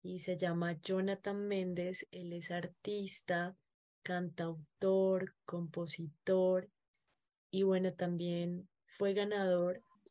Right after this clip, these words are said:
de la beca de los cuatrocientos años de composición a la canción de Bucaramanga. Entonces, estoy muy feliz de que puedas estar acá compartiendo en este podcast, en Historias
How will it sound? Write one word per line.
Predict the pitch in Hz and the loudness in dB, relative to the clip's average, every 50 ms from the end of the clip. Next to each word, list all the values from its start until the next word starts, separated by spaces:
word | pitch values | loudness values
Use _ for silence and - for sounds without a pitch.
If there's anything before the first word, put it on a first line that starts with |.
| _ _ - | _ _ 0
de | - 196 196 | 4 4 6
la | 208 208 208 | 6 4 4
beca | 208 214 208 202 196 - - 208 202 | 4 4 2 2 0 -2 -2 0 2
de | 196 190 185 | 2 2 2
los | 180 180 - | 0 -2 -2
cuatrocientos | - - 180 175 - 175 180 175 - 185 180 175 175 165 185 180 185 | -2 -2 -2 -2 0 -2 -2 -2 -2 -2 -2 -2 -2 -2 -2 -2 0
años | 208 190 190 190 185 190 196 226 - - - - _ - | 0 0 2 0 0 -2 -4 -4 -4 -6 -6 -8 _ -4
de | - 180 | -4 -4
composición | - - 180 170 - 180 175 151 - 170 147 - 180 180 180 190 196 - | -2 -2 -4 -2 -2 -2 -4 -2 -4 -4 -4 -2 -2 -2 -2 -2 -4 -4
a | - 185 | -4 -2
la | 185 175 170 | -2 -2 -2
canción | - 175 165 156 170 170 165 | -2 -4 -2 -2 -2 -2 -2
de | 170 175 | -2 -2
Bucaramanga. | 175 165 - - 160 156 156 156 165 160 156 160 156 156 143 - _ _ _ _ - _ _ _ _ _ _ _ _ _ _ - | -4 -4 -4 -6 -4 -2 -2 -2 -2 -2 -4 -4 -6 -8 -12 -14 _ _ _ _ -20 _ _ _ _ _ _ _ _ _ _ -6
Entonces, | 170 175 156 - - 180 170 170 165 165 147 - 180 175 180 180 180 170 | -4 -4 -4 -4 -4 -2 -2 -2 -2 -2 -2 0 2 2 2 2 0 -2
estoy | 170 160 - - - 170 165 165 165 156 | -4 -8 -8 -4 -2 -2 -2 0 -2 -2
muy | 160 170 175 180 190 196 190 | -2 -2 0 0 0 -2 -2
feliz | - - 196 190 180 185 185 190 208 214 - | 0 0 0 0 2 0 0 -2 -4 -6 -6
de | - 196 190 | -6 -6 -6
que | - - 180 170 170 | -6 -6 -4 -4 -6
puedas | 156 - - 170 165 165 175 170 | -6 -4 -2 -2 0 0 -2 -4
estar | 170 165 - - 160 160 | -4 -8 -6 -6 -4 -4
acá | 160 156 - 170 175 170 | -6 -6 -6 -8 -8 -8
compartiendo | - 190 190 185 - 170 160 156 - 170 165 165 160 165 160 160 170 175 _ _ _ _ _ _ _ _ - 180 | -6 -6 -6 -4 -4 -4 -4 -4 -6 -6 -4 -4 -4 -2 -2 -4 -4 -6 _ _ _ _ _ _ _ _ -4 -2
en | 185 180 | -2 0
este | 175 175 151 - - 180 180 | 0 -2 -2 -2 -2 -2 -2
podcast, | 180 - - - 202 202 202 202 - - - - 196 196 196 196 196 - | -2 -2 0 2 2 2 2 -2 -6 -12 -6 -2 -2 0 0 -2 -2 -4
en | 185 175 175 | -4 -4 -4
Historias | 165 151 - - - 170 165 165 160 165 170 165 170 170 - - _ | -2 -4 -4 -2 -2 0 0 0 0 -2 -4 -4 -6 -6 -8 -10 _